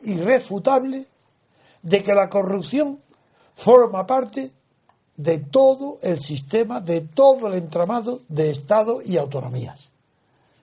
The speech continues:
Que esto, y que todos los partidos, todos, sin excepción, están corrompidos. Pero corrompidos esencialmente. Que todas las elecciones han sido nulas,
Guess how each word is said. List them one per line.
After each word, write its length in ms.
Que 180
esto, 280
y 140
que 160
todos 360
los 160
partidos, 540
todos, 380
sin 240
excepción, 680
están 440
corrompidos. 1040
Pero 220
corrompidos 720
esencialmente. 1120
Que 140
todas 300
las 180
elecciones 420
han 80
sido 240
nulas, 480